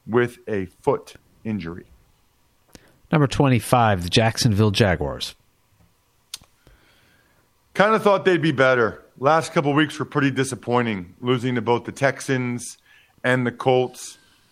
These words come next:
Speaker 1: I thought with Doug Peterson, some of the talent, that the Jags would be better than this. They did score more points against the Colts, but then their defense didn't get it done. It kinda feels like it's same old Jaguars.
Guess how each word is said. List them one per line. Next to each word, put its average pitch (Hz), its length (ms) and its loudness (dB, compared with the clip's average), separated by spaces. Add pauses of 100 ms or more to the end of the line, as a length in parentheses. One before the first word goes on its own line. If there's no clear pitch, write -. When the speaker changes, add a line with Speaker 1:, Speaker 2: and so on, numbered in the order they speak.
(480)
Speaker 1:
I 123 100 2
thought 147 280 2
with 120 120 -6
Doug 120 260 2
Peterson, 170 640 0
some 147 220 -4
of 143 60 -2
the 131 80 -2
talent, 135 640 0
that 117 140 -6
the 120 60 -10
Jags 123 420 0
would 120 120 -10
be - 0 -
better 120 240 2
than 117 100 -6
this. 117 380 -6 (840)
They 139 120 -2
did 202 180 -2
score 226 220 -2
more 202 160 2
points 202 340 0
against 127 280 -6
the 123 60 -10
Colts, 139 340 0
but 139 100 -2
then 156 100 2
their 185 100 0
defense 170 800 -4
didn't 117 160 -6
get 107 100 -4
it 98 120 -10
done. 87 320 -6 (480)
It 127 160 -6
kinda 185 260 2
feels 156 340 0
like 127 240 0
it's 120 320 -4 (400)
same 110 240 -2
old 101 160 -2
Jaguars. 85 720 -6